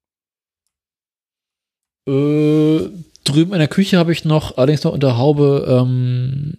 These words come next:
sehr, sehr viele Paprika- und Chili-Pflanzen, die ich nicht mehr auseinanderhalten kann. Und dann hat noch ein bisschen so, so, so China-Kohl, Pak Choi-Gedöns. Und, äh,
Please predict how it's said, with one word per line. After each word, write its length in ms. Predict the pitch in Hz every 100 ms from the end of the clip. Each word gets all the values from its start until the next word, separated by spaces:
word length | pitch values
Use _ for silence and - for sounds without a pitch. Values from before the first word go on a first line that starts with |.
| -
sehr, 300 | 123 127 135
sehr 100 | 143
viele 160 | 143
Paprika- 420 | 131 139 - 135 120
und 120 | 120
Chili-Pflanzen, 480 | 151 180 180 165 -
die 60 | 139
ich 80 |
nicht 160 | 147 -
mehr 60 | 127
auseinanderhalten 540 | 127 135 151 151 165
kann. 200 | 165 226 - _ _ _ _ _ _ _ _ _ _ _ _ 123 113 _ _ _ _ _ _ _ _ _ _ _ _ _
Und 380 | 143 139 139 127
dann 100 | 135
hat 100 | 135
noch 60 | 127
ein 40 |
bisschen 180 | 127 131
so, 200 | 120 113
so, 100 | 113
so 140 | 110
China-Kohl, 540 | 113 131 123 120 123 117
Pak 220 | 113 -
Choi-Gedöns. 640 | 131 123 113 110 143 - - _ _ _ _ _ _ _ _ _ _ _ _ _ _ _ _ _ _ _ _ -
Und, 680 | 127 123 123 120 127
äh, 20 | -